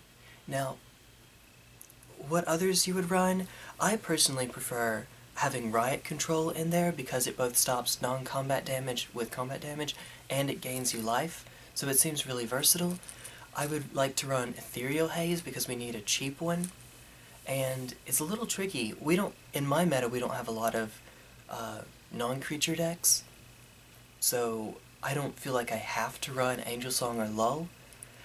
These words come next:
Uh, so I would run probably just basic Fog i-, as well. I want to have enough cheap ones that I can start fogging early.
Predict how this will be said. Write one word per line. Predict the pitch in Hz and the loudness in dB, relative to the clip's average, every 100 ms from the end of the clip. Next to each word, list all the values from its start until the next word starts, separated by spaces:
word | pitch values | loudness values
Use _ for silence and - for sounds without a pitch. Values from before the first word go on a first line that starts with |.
| - - | -16 -8
Uh, | 127 | 0
so | - - 131 | 4 6 4
I | 160 | 2
would | 180 147 | 2 2
run | 135 127 120 117 - | 4 4 2 -4 -2
probably | 143 156 147 139 | -2 -2 -2 -2
just | 165 117 - - | 0 -2 -2 0
basic | 123 - - | 4 4 2
Fog | - 117 110 139 - - - - - - - - - 127 | 0 2 2 -2 -12 -18 -20 -20 -20 -20 -20 -16 -10 -4
i-, | |
as | 123 123 - | 0 0 0
well. | 135 165 165 - | 0 0 0 2
I | |
want | 131 147 - | 2 2 0
to | 143 | -2
have | 127 | -2
enough | 117 113 | -2 0
cheap | - - 131 143 | 0 0 -2 -2
ones | 139 143 - | -2 0 0
that | |
I | 117 | 0
can | 113 113 107 - - - | -2 -6 -6 -12 -16 -8
start | - - - | 0 0 0
fogging | - 127 117 110 | 0 0 2 0
early. | 120 127 151 165 | 2 2 0 -4